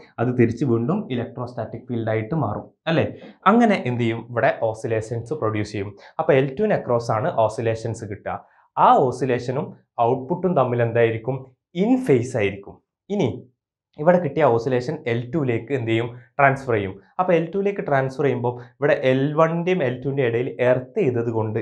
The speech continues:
എന്ത് സംഭവിക്കും അറിയോ? ഇവിടെ ഒരു വൺ എയ്റ്റി ഡിഗ്രി ഫേസ് ഷിഫ്റ്റ് ആയിട്ടാണ് കിട്ടിയിട്ടാണ് എൽ ടുവിലെത്തുക. വൺ എയ്റ്റി ഡിഗ്രി ഫേസ് ഷിഫ്റ്റ് ഉണ്ടാവും. ഈ വൺ എയ്റ്റി ഡിഗ്രി ഫേസ് ഷിഫ്റ്റ് ഉള്ളത് നേരെ ഫീഡ്ബാക്ക് ആയിട്ട് നമ്മൾ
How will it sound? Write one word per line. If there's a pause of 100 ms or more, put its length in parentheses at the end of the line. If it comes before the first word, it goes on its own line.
(140)
എന്ത്
സംഭവിക്കും
അറിയോ? (280)
ഇവിടെ
ഒരു
വൺ (120)
എയ്റ്റി
ഡിഗ്രി
ഫേസ്
ഷിഫ്റ്റ്
ആയിട്ടാണ് (140)
കിട്ടിയിട്ടാണ്
എൽ (100)
ടുവിലെത്തുക. (360)
വൺ
എയ്റ്റി
ഡിഗ്രി
ഫേസ്
ഷിഫ്റ്റ്
ഉണ്ടാവും. (640)
ഈ (100)
വൺ
എയ്റ്റി
ഡിഗ്രി
ഫേസ്
ഷിഫ്റ്റ്
ഉള്ളത്
നേരെ (120)
ഫീഡ്ബാക്ക്
ആയിട്ട് (280)
നമ്മൾ